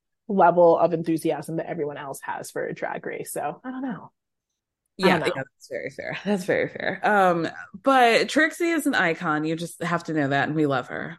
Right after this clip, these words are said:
Speaker 2: We love her. She's one of our top girls, our top, top girls.
Speaker 1: I really loved the look.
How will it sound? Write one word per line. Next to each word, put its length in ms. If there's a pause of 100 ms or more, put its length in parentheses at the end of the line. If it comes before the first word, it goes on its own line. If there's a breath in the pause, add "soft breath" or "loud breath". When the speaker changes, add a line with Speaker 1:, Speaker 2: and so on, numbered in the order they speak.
Speaker 2:
We 120
love 200
her. 180
She's 160
one 140
of 80
our 100
top 300
girls, 500
our 120
top, 320
top 260
girls. 300 (300 loud breath)
Speaker 1:
I 40
really 260
loved 280
the 80
look. 380